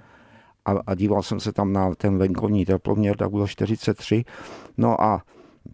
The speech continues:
to byl taky důvod, proč se, se mě z té vesnice vůbec nechtělo. Prostě tam, když mě, když mě nabídli další noc, tak já jsem potom skočil jak slepice po flusu a,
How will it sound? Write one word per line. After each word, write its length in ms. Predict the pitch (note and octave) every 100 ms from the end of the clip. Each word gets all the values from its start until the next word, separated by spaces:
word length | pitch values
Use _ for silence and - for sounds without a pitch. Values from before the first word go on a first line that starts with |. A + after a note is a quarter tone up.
| _ _ _ _ _ -
to 100 | -
byl 120 | F2+
taky 260 | F2 - G#2
důvod, 360 | F#2+ F#2+ G2+ -
proč 340 | E2+ - -
se, 280 | - - F#2+
se 220 | - G#2
mě 200 | F2+ G2
z 120 | - -
té 100 | F#2+ E2+ - -
vesnice 400 | D#2+ - G#2 -
vůbec 320 | G2 G2 F#2
nechtělo. 540 | F#2+ G#2 - B2+ G#2+ D#2+
Prostě 400 | D2+ - - D2+
tam, 260 | - E2 - - - - -
když 240 | F#2 -
mě, 260 | G2 F2+ - - - - _ -
když 300 | F2+ E2+ F#2
mě 280 | F#2 E2+
nabídli 640 | E2+ D#2+ G#2 F#2+ F#2+ E2 E2+
další 640 | F#2 F#2 F#2 F#2+ F2 G#2
noc, 260 | G2 F#2+ -
tak 200 | G2 F2+
já 160 | E2+
jsem 220 | - G2+ F#2
potom 360 | - G2 F#2+
skočil 560 | - - - F#2+ G#2+ G2
jak 220 | F2+ -
slepice 540 | - G#2 E2+ G2 G2+
po 160 | F2+ F#2
flusu 520 | - G2+ - G#2+
a, 80 | G2+